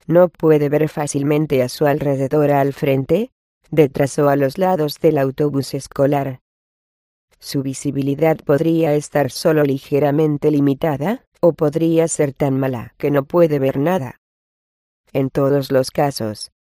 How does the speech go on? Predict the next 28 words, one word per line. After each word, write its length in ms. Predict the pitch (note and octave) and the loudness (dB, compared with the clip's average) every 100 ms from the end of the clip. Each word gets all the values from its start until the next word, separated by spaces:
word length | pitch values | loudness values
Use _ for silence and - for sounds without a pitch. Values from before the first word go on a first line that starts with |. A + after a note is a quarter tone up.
| _ | _
entienda 680 | - C3 B2+ C#3+ C#3 C#3 C3+ | -4 -4 0 0 2 0 0
y 120 | C3+ C#3+ | 0 0
obedezca 680 | C3+ C3+ C3+ - C#3+ C#3 - | 0 -2 -4 -4 -4 -4 -6
sus 300 | - D3+ C#3+ | -2 -2 0
reglamentaciones 1120 | C#3+ C3+ C3+ C3+ C3 C#3 - E3+ D#3+ E3 - | -2 0 0 0 -2 -4 -6 0 2 2 0
estatales 720 | C#3+ - C#3 D#3 D#3 D3 C#3+ | -6 -4 -6 -2 0 0 0
y 80 | C#3+ | 0
locales 480 | C#3 E3 E3 C#3 - | 0 0 0 -2 -2
concernientes 1040 | - C#3+ - D#3+ C#3+ C#3+ D3+ D3 C#3 - | -2 0 0 -2 0 2 2 2 0 -4
al 160 | C3+ C#3+ | -2 -2
uso 320 | C3+ - D#3 | -2 -4 -2
de 160 | C#3 B2+ | -2 -4
estas 380 | - E3+ D3+ | -4 -6 -4
luces. 520 | C#3+ C#3 B2+ A2 - - _ _ _ _ _ _ _ _ _ D3+ | -4 -6 -8 -10 -12 -20 _ _ _ _ _ _ _ _ _ -6
Diez 380 | C#3 C3 B2 - | 0 2 2 -2
punto 420 | D#3 D#3 C#3+ C#3 | -2 0 0 -2
siete 440 | - D#3 C#3+ D#3 | -2 -2 2 2
punto 480 | - D#3 C3 B2 C#3 | 2 0 -2 0 0
dos. 260 | C#3 C#3 D3+ | 0 -2 -4
Al 140 | C#3 | -4
conducir 720 | - C#3+ C3+ B2+ - D3 C#3+ | -2 -2 -2 -4 -2 -2 -2
cuando 360 | - D#3+ D3 D3 | 0 2 4 4
hay 140 | D3+ | 4
mucho 420 | D3 E3+ G#3 - C3+ | 4 4 2 0 0
viento, 480 | C#3 C3+ C3+ C#3 - | 0 -2 -2 -4 0
los 300 | C#3+ C#3+ - | 2 2 0
vientos 560 | D3 D3+ C3+ B2 - - | -2 0 -2 -6 -8 -2
fuertes 640 | D#3 D3 A#2+ G#2+ - | 0 0 -6 -10 -12